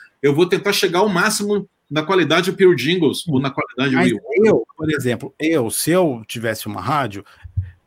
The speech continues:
Speaker 2: eu falei pra vocês que a minha referência, eu peguei como referencial a Pure Jingles, mas eu não iria comprar vinhetas lá, tá? Eu não iria, porque eu, eu tenho um outro, uma outra concepção pra vinhetas cantadas.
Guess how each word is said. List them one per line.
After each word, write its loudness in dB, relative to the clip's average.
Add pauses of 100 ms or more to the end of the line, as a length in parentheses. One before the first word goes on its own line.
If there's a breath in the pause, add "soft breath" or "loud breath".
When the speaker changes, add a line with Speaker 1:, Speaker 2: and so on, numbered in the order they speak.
(260)
Speaker 2:
eu 0 (320)
falei -2
pra -4
vocês -2
que -4
a 0
minha 0
referência, -2
eu -6
peguei 0
como -6
referencial -4
a -8
Pure -4
Jingles, -2
mas -2
eu -2
não 2 (100)
iria 2 (300)
comprar -2
vinhetas -4
lá, -4 (320)
tá? -8
Eu -4
não 0
iria, 2 (240 loud breath)
porque -6
eu, 2
eu -2
tenho 0
um 2
outro, -2 (540)
uma 0
outra -2
concepção -2
pra -2
vinhetas -2
cantadas. -2